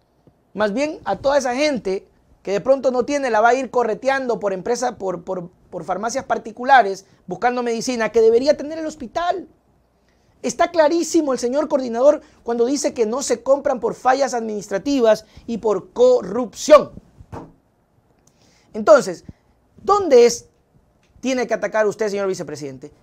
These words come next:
En las compras, pues. Como gobierno, comprar mejor. Como gobierno, ser eficiente. Pero son vagos. Son vagos que no quieren hacer nada.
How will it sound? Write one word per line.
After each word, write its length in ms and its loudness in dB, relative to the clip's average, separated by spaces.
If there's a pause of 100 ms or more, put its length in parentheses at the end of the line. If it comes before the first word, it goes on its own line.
(120)
En 60 -16
las 140 -4
compras, 480 -4
pues. 360 -20 (1120)
Como 200 -2
gobierno, 500 4
comprar 400 0
mejor. 580 4 (220)
Como 240 0
gobierno, 480 2
ser 380 -2
eficiente. 880 -6 (440)
Pero 200 -4
son 400 -4 (240)
vagos. 1040 2 (520)
Son 500 0 (220)
vagos 1040 4 (380)
que 120 -10
no 160 -10
quieren 240 -4
hacer 340 -4
nada. 600 -6